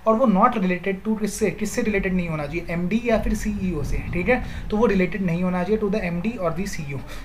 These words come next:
यहाँ पे promoter नहीं cover है, मुझे पता नहीं चला क्यों logic, इसका क्या logic है, क्यों नहीं, क्यों cover नहीं किया। यहाँ पे लिखा है सिर्फ not related to the M D or the C E O, ठीक है। और top five hundred listed entity में जो chairperson होना चाहिए वो नॉन एग्जीक्यूटिव होना चाहिए और not related to manager,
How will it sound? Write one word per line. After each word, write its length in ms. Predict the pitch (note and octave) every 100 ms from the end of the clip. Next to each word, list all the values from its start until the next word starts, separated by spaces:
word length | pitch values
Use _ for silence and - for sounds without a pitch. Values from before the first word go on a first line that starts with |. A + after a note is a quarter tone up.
| -
यहाँ 120 | F#3
पे 100 | -
promoter 440 | C#4 G#3+ G#3 G3+ A3
नहीं 220 | G#3+ A3+
cover 260 | G#3 E3+ F3+
है, 80 |
मुझे 240 | G#3+ F#3+ G3+
पता 300 | G3+ E3+ F#3
नहीं 120 | F#3+
चला 220 | F3+ D#3+
क्यों 220 | F#3 F3+ F3
logic, 280 | D3+ D#3 F3+
इसका 180 | -
क्या 160 | F3 F3+
logic 380 | E3+ D3+ D3 E3
है, 60 |
क्यों 160 | E3 E3
नहीं, 180 | E3 E3 -
क्यों 180 | D#3+ E3+
cover 280 | D#3+ D3+
नहीं 160 | D3 C#3
किया। 180 | C3+ C#3
यहाँ 180 | D3 F3
पे 100 | G3+
लिखा 340 | F#3+ E3+ F3+
है 80 | G3+
सिर्फ 220 | C4 C4 - - -
not 200 | G3 A3+
related 400 | F#3+ F3+ F3+ F#3+
to 60 | F#3+
the 120 | G3
M 120 | E3 E3
D 100 | G#3+
or 120 | F#3+ D3
the 140 | F#3+
C 160 | F#3 D#3
E 140 | C#3
O, 40 | A#2 -
ठीक 140 | D#3
है। 140 | A3+ G#3+ - - -
और 100 | F#3+
top 200 | G#3 G#3+
five 180 | G#3+ G#3+
hundred 240 | G3+ F#3+
listed 260 | F3 E3+ E3
entity 320 | D#3 - D#3+
में 220 | F#3+ C#4 - - G#3+
जो 60 |
chairperson 580 | G3+ G#3 A#3+ A#3 G#3 G#3+
होना 180 | G3 F#3
चाहिए 200 | G3 G#3+
वो 60 |
नॉन 240 | G3+ F3 G3
एग्जीक्यूटिव 460 | D3+ E3 D#3+ E3
होना 180 | D#3 F3+
चाहिए 240 | D#3+ G#3+ G3+
और 60 |
not 200 | F#3+ G3+
related 360 | E3+ D#3+ D#3+ D3+
to 100 | E3 D3
manager, 380 | C#3+ C#3+ F#3+